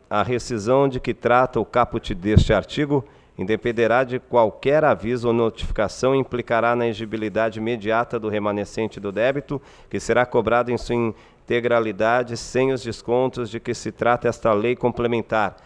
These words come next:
acrescido de multa de dez por cento sobre o saldo remanescente.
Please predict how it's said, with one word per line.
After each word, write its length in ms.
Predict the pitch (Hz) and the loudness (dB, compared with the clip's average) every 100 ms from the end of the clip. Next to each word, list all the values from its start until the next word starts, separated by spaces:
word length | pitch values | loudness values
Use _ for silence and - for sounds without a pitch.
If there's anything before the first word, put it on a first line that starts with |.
| - - | -20 -6
acrescido 720 | - - 107 98 - 127 123 | -6 -2 -4 -6 -6 -6 -6
de 100 | 113 | -6
multa 400 | 110 131 139 135 | -2 -2 0 -2
de 160 | 113 117 | -2 -8
dez 460 | 92 117 135 - | -2 0 0 -2
por 280 | - - 127 | -6 -2 -2
cento 480 | - 120 120 120 120 - - | 0 -2 -2 -2 -10 -12 -20
sobre 320 | - 117 113 113 | -6 -4 -4 -6
o 60 | |
saldo 680 | - 113 113 117 - 113 113 | -2 0 0 -2 -10 -6 -6
remanescente. 1000 | 101 120 127 120 110 - 92 85 - | -2 -2 0 0 -2 -6 -8 -8 -16